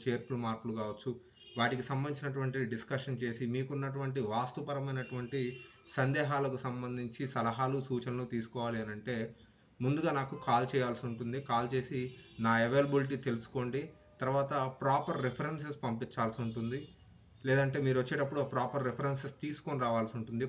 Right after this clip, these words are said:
పాత గృహాలకైతే ఉన్నటువంటి ప్లాన్ని మొత్తం కూడాను డ్రాయింగ్ చేసుకోవాల్సి ఉంటుంది. ఉన్నటువంటి గృహానికి సంబంధించి నాలుగు వైపుల కొలతలు, కాంపౌండ్కి సంబంధించి నాలుగు వైపుల కొలతలు, ప్రతి గదికి సంబంధించినటువంటి నాలుగు వైపుల కొలతలు,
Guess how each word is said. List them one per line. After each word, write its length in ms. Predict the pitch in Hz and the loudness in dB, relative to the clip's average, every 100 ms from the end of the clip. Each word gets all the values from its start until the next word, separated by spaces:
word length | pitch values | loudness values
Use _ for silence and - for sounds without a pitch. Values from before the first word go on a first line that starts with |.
| 131 | 0
పాత 180 | 127 135 135 | 0 0 0
గృహాలకైతే 640 | 127 127 123 120 113 135 117 131 - - - | 2 2 0 -4 -4 -2 -4 -4 -10 -18 -4
ఉన్నటువంటి 600 | 123 143 139 139 135 131 123 - | 0 2 2 2 0 -2 -4 2
ప్లాన్ని 480 | 117 120 139 139 123 127 - _ _ - | 4 4 2 0 -2 -6 -12 _ _ -12
మొత్తం 360 | 113 113 - 139 | -8 -6 -2 0
కూడాను 340 | 135 127 127 139 143 110 | 2 2 2 0 -2 -2
డ్రాయింగ్ 340 | 117 117 135 131 | 2 4 4 2
చేసుకోవాల్సి 460 | 127 - 123 113 123 | 2 0 -2 -2 -4
ఉంటుంది. 280 | 113 113 127 | -4 -2 -2
ఉన్నటువంటి 500 | 120 123 123 123 123 | -2 -4 -2 -4 -2
గృహానికి 480 | 113 110 127 131 120 | -2 0 0 0 -2
సంబంధించి 520 | 120 120 117 113 143 139 - - - | -4 -2 -2 -4 -6 -8 -14 -20 -14
నాలుగు 400 | 127 120 123 135 135 | -4 2 4 6 4
వైపుల 240 | 127 123 117 | 4 0 0
కొలతలు, 420 | 123 113 120 117 127 - - | 0 0 0 0 -2 -4 0
కాంపౌండ్కి 500 | 117 117 135 123 117 | 0 2 0 0 -2
సంబంధించి 320 | 120 117 113 123 | -2 -2 -2 -2
నాలుగు 240 | 113 117 | 0 0
వైపుల 200 | 120 117 113 | -2 -2 -2
కొలతలు, 280 | 113 110 117 117 | -2 -2 -4 0
ప్రతి 220 | 117 113 131 | 0 0 2
గదికి 240 | 123 131 135 | 2 0 -2
సంబంధించినటువంటి 680 | 127 123 117 123 117 117 113 | -2 -2 -4 -6 -4 -4 -2
నాలుగు 320 | 110 110 117 117 | -2 0 0 -2
వైపుల 240 | 113 117 | -2 -4
కొలతలు, 540 | 113 113 110 113 113 | -4 -4 -4 -2 -2